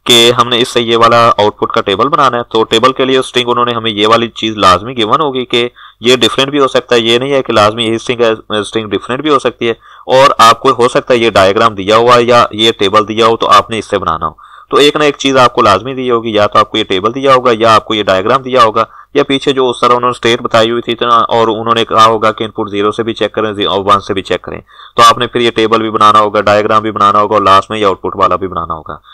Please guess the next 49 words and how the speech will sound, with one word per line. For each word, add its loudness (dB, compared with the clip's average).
लेकिन -2
ये 2
काफ़ी 0
lengthy -4
question -2
हो 0
जाएगा, 0
तो -2
मेरे -2
ख्याल 0
में -2
जो 0
ज़्यादा 2
होगा 2
वो 2
आपको 2
ये 0
वाला 2
table 0
दे 2
देंगे, -2
इससे -4
ये -2
diagram 0
बनाना 4
होगा 0
और 2
ये -2
वाला 0
output -6
वाला -4
बनाना -14
होगा। -20
असल 0
में -2
जो 2
आपने 2
बनाना 0
है -2
ना -2
ये 0
वाला, 2
अ, 2
मतलब 0
diagram 0
जो 0
output -2
वाला 2
है, -6